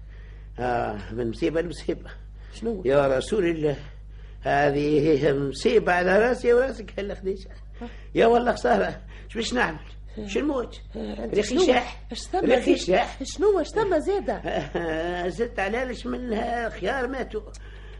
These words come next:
Speaker 1: ها، ها، لا مرد
Speaker 2: أوكي.
Speaker 1: الله، خلك ماتوا ما سمحوا، ما فيه شك،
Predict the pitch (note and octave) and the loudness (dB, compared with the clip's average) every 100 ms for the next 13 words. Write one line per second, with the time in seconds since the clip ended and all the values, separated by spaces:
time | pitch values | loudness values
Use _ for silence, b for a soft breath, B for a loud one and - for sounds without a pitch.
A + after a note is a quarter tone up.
0 | - F3 F#3 F3 F#3+ F#3 F#3 D#3 E3 F#3+ | -4 0 0 0 0 2 2 0 -2 2
1 | F3+ - - G#3 F#3 F#3 C4+ B3+ B3+ - | 2 2 2 2 2 0 0 0 -4 -6
2 | A#3 - - - - B G3 A#3 C#4+ C4 | -8 -14 -16 -16 -16 B -6 -4 -2 -2
3 | - A3+ - | -2 -4 -4